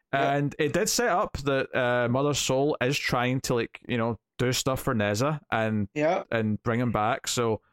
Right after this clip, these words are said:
Speaker 2: you know, the, the, it's setting up what they're doing in that, and that
Speaker 1: I
Speaker 2: ties into the, the World's Finest book as well. So that's cool.
Speaker 1: Yeah, so I, I do like just the fact that Ra's al Ghul translates to the demon's head. It could literally be any demon she's trying to resurrect,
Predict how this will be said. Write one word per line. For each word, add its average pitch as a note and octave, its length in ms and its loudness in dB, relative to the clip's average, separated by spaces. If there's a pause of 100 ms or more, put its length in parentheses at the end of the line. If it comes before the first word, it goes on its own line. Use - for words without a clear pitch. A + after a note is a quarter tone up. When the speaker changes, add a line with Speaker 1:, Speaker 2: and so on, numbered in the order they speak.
(280)
Speaker 2:
you G3+ 80 0
know, G3+ 140 0
the, F3+ 120 0
the, F3 380 -2
it's F3+ 100 0
setting E3+ 300 0
up E3+ 160 -2
what D#3 120 0
they're D#3+ 100 0
doing C3 240 0
in B2+ 80 0
that, C3 220 0
and A#2+ 100 0
that A#2+ 120 -2
Speaker 1:
I - 60 2
Speaker 2:
ties B2 180 0
into A#2+ 320 0
the, A2 180 2
the A#2 100 -2
World's A2 260 0
Finest G#2+ 360 -2
book - 220 -2
as A2 100 -8
well. G2+ 220 -2
So B2 160 -4
that's C3 160 -2
cool. A#2 260 -4 (360)
Speaker 1:
Yeah, A3+ 240 2
so G#3 180 0
I, A#3 200 0
I A3+ 60 2
do B3 220 0
like A#3 300 0
just G#3 220 -2
the F#3+ 120 0
fact D#3+ 360 -2 (100)
that D3+ 200 -2 (460)
Ra's E3 260 0
al D#3+ 160 0
Ghul D3+ 280 -2
translates C#3 480 -2
to C3+ 60 0
the C3+ 100 -2
demon's C3 340 0
head. B2+ 260 0 (360)
It G#3+ 120 0
could D#4 180 2
literally A#3 440 2
be F3+ 200 -2
any E3+ 300 -2
demon C#3+ 420 -2
she's C#3+ 280 -2
trying C3+ 300 0
to C#3 100 -2
resurrect, B2+ 720 -2